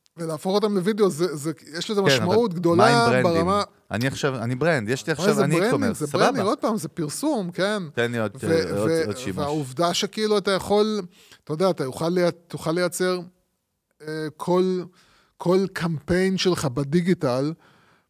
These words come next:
Speaker 1: בלי קריאיטיב בכלל שעשית, זאת אומרת, להכניס פרומפט, והדבר הכי חשוב, הכי חשוב, וזה ש-, למה אני מדבר על תמונות?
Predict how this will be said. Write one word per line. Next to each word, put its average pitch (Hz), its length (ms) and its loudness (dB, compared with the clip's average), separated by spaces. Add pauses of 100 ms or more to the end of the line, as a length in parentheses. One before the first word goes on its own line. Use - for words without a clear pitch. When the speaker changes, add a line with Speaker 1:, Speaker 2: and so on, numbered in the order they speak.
(280)
Speaker 1:
בלי 180 800 0
קריאיטיב 214 640 2
בכלל 202 300 2
שעשית, 196 640 0
זאת - 140 -6
אומרת, 156 360 -2
להכניס 170 800 -4 (200)
פרומפט, 151 560 -2 (600)
והדבר 139 720 -6
הכי 208 360 0
חשוב, 139 580 0
הכי 123 200 -10
חשוב, 135 520 -8 (1040)
וזה 113 300 -4
ש-, 151 120 2 (920)
למה 175 220 0
אני 226 80 2
מדבר 175 280 2
על 170 60 2
תמונות? 139 720 -8